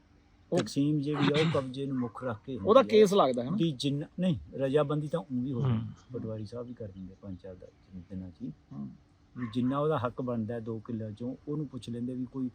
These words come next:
Speaker 2: ਅਦਲ ਬਦਲ ਕਰਨਾ ਤਾਂ ਉਹ ਵੀ ਕਰ ਸਕਦਾ ਰਜਾਬੰਦੀ ਨਾਲ।
Speaker 1: ਹੂੰ।
Speaker 2: ਵੀ ਇਹਦੇ ਵਾਟਰ ਵਰਕਸ 'ਚੋਂ ਹੀ ਤੈਨੂੰ ਦੋ ਕਨਾਲਾਂ ਦੇਣੀਆਂ, ਇਸ ਪਾਸੇ ਲੈਣੀਆਂ, ਉਸ ਪਾਸੇ ਲੈਣੀਆਂ, ਜਿੱਥੇ ਮਰਜ਼ੀ ਲੈ ਸਕਦਾ।
Speaker 1: ਮੰਨ ਲਓ ਬਾਪੂ ਤੁਹਾਡੀ ਗੱਲ ਵਿੱਚ ਆ, ਜਿਵੇਂ ਕੋਈ ਦਸ ਜਾਣੇ ਆ ਖੜੇ ਆ,
Speaker 2: ਹੂੰ।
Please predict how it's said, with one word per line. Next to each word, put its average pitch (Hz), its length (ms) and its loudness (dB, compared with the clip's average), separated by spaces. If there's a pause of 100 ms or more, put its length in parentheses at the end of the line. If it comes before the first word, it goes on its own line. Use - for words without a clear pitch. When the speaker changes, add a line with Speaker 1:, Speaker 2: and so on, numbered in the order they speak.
(300)
Speaker 2:
ਅਦਲ 143 160 0
ਬਦਲ 147 240 0
ਕਰਨਾ 139 320 -2
ਤਾਂ 131 120 -4
ਉਹ 143 60 -6
ਵੀ 165 80 -4
ਕਰ 143 160 -2
ਸਕਦਾ 127 280 -4
ਰਜਾਬੰਦੀ 113 460 -6
ਨਾਲ। 110 120 -10 (180)
Speaker 1:
ਹੂੰ। 127 140 -10 (420)
Speaker 2:
ਵੀ 123 80 0
ਇਹਦੇ 156 320 2 (100)
ਵਾਟਰ 123 240 -2
ਵਰਕਸ 156 220 4
'ਚੋਂ 175 140 -2
ਹੀ 165 60 -4
ਤੈਨੂੰ 160 220 0
ਦੋ 151 160 2
ਕਨਾਲਾਂ 143 280 -4
ਦੇਣੀਆਂ, 135 520 -6
ਇਸ 135 120 -8
ਪਾਸੇ 143 280 -6
ਲੈਣੀਆਂ, 139 320 -8
ਉਸ 127 180 -8
ਪਾਸੇ 135 280 -8
ਲੈਣੀਆਂ, 131 240 -6
ਜਿੱਥੇ 127 200 -10
ਮਰਜ਼ੀ 117 260 -10
ਲੈ 107 140 -10
ਸਕਦਾ। - 220 -20 (300)
Speaker 1:
ਮੰਨ 156 140 4
ਲਓ 180 180 4
ਬਾਪੂ 170 140 -8
ਤੁਹਾਡੀ 160 260 2
ਗੱਲ 147 140 2
ਵਿੱਚ 135 260 -4
ਆ, 143 80 2
ਜਿਵੇਂ 139 340 -8
ਕੋਈ 139 180 -4
ਦਸ 120 340 0
ਜਾਣੇ 123 300 0
ਆ 104 60 -4 (200)
ਖੜੇ 113 240 -4
ਆ, - 40 -10
Speaker 2:
ਹੂੰ। 185 40 -18